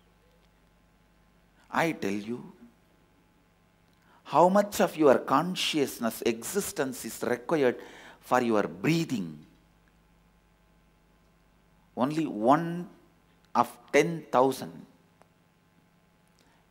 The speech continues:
effort and consciousness is required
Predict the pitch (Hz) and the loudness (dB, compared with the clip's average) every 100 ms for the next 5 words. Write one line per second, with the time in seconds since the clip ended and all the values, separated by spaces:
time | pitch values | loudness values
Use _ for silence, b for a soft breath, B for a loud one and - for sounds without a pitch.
0 | - 117 117 160 156 135 117 - 135 165 | 0 0 2 2 4 2 0 -2 -4 -4
1 | - 143 127 123 - 110 - 104 - 127 | -6 -6 -6 -6 -8 -10 -6 -6 -2 0
2 | 110 | 0